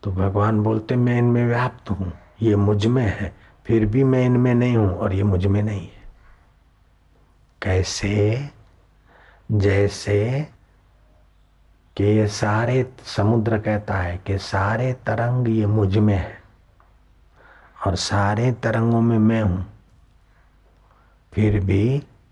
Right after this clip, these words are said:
मैं इनमें नहीं हूँ, ये मुझ में नहीं है, क्योंकि तरंग मर जाते तो मैं मरता नहीं हूँ।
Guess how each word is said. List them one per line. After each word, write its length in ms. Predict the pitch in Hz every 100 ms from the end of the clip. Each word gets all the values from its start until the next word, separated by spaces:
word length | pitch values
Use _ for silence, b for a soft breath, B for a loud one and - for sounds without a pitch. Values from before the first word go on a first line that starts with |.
| -
मैं 340 | 107 107 117 110
इनमें 420 | - 110 107 110
नहीं 260 | 110 117 120
हूँ, 320 | 98 92 90 - -
ये 100 | 101
मुझ 300 | 98 95 95
में 180 | 104 101
नहीं 300 | 110 110 92
है, 160 | 92 - B B
क्योंकि 260 | 113 104 110
तरंग 380 | - 107 110
मर 200 | 107 104
जाते 300 | 98 104 -
तो 100 | 107
मैं 140 | 110 107
मरता 360 | 101 101 -
नहीं 180 | 110 107
हूँ। 160 | 104